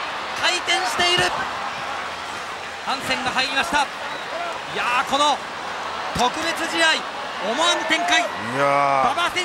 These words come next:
Speaker 1: 手にどうやら挑戦ない軍。
Speaker 2: そうですね。
Speaker 1: 照準を絞ったようです。
Speaker 2: ええ。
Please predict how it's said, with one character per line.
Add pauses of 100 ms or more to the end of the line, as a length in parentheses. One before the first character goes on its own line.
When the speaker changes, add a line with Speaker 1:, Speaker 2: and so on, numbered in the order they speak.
Speaker 1:
手
に
ど
う
や
ら
挑
戦
な
い
軍。 (320)
Speaker 2:
そ
う
で
す
ね。
Speaker 1:
照 (160)
準
を
絞
っ
た
よ
う
で
す。
Speaker 2:
え
え。